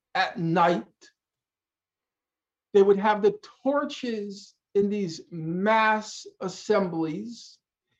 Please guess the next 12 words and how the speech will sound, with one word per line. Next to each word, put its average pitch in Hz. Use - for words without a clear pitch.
He 339
would 294
fly 247
in 220
on 190
a 180
plane 214
with 185
the 196
cockpit -
lit 214
up 156